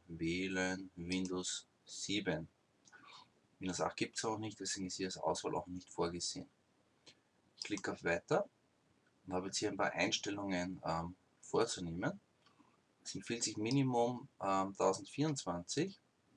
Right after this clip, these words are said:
Ich kann bei mir aber mehr nehmen, weil ich hier mehr an Arbeitsspeicher habe. Je nachdem, was du für einen Arbeitsspeicher hast, kannst du dann halt mehr oder weniger nehmen. Hier haben wir das Doppelte.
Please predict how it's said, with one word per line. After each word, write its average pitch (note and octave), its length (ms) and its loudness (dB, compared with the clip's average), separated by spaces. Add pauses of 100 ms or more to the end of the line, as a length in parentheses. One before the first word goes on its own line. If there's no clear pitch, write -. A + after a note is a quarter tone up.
(1400)
Ich - 140 -12
kann F#2 160 2
bei F#2+ 80 0
mir G2+ 240 2
aber F#2+ 320 2 (100)
mehr F#2 240 -2
nehmen, A#2 400 -4
weil G2 80 -4
ich F#2+ 80 -10
hier F#2+ 160 -2
mehr F2+ 260 -2
an F2+ 120 -4
Arbeitsspeicher - 760 2
habe. A2+ 340 0
Je F#2+ 140 0
nachdem, G2 320 -4
was F#2+ 160 -8
du G#2+ 100 -6
für G2 60 -12
einen F#2+ 120 -4
Arbeitsspeicher F2+ 640 -2
hast, F#2 240 0
kannst - 260 -10
du F#2+ 80 -8
dann F2 220 -6
halt F2 160 -6
mehr F2 160 -2
oder F2 120 -6
weniger G#2 340 -6
nehmen. A#2 360 -10 (720)
Hier F#2+ 120 -4
haben F2+ 80 -2
wir F2 80 -2
das F2 120 -8
Doppelte. D3 520 0